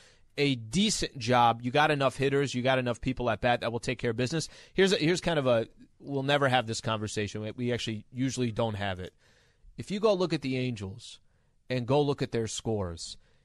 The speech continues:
it's three oh, three one, two nothing. They're, they are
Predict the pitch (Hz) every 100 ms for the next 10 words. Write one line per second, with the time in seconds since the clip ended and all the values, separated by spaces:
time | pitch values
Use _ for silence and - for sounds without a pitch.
0 | _ - 123 - - 139 143 143 123 110
1 | 95 87 - - 151 135 120 110 101 95
2 | - - 165 143 127 113 104 101 _ 127
3 | 127 233 226 - _ - _ _ 143 139
4 | 226 208 175 165 156 135